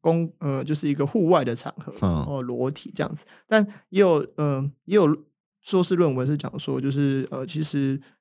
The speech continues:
Speaker 1: 只要你是在非封闭性的，然后它是有机会被人家发现的场合，都可以算是某种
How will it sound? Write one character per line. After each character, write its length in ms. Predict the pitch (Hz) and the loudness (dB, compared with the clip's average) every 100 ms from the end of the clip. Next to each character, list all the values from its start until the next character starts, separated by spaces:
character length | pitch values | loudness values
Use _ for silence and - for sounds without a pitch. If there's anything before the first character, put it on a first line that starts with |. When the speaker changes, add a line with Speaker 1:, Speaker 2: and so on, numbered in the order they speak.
| _ | _
Speaker 1:
只 80 | 147 | 0
要 80 | 165 | 0
你 100 | 135 | 0
是 140 | 156 | 0
在 300 | 165 151 139 | 2 2 2
非 580 | 135 208 208 202 208 208 - _ _ | 2 4 6 6 2 0 -8 _ _
封 280 | 180 180 185 | 2 4 2
闭 220 | 185 147 | 2 2
性 240 | - 147 | 0 -6
的， 140 | - 73 | -8 -16
然 100 | - | -14
后 100 | 147 | -4
它 160 | 147 | 0
是 200 | 147 151 | 0 0
有 160 | 131 143 | -2 -2
机 120 | 160 | 2
会 80 | 156 | 2
被 140 | 151 | 2
人 80 | 135 | 0
家 60 | 135 | -2
发 180 | 143 | -2
现 160 | 143 156 | -2 -4
的 60 | 139 | -6
场 160 | - | -10
合， 120 | - - | -14 -10
都 100 | 156 | -4
可 120 | 151 | -2
以 60 | |
算 180 | 147 151 | -2 -2
是 300 | 139 151 135 - - _ - | 0 0 0 -6 -20 _ -6
某 200 | 143 151 | 0 0
种 380 | 151 127 117 | 0 -2 -4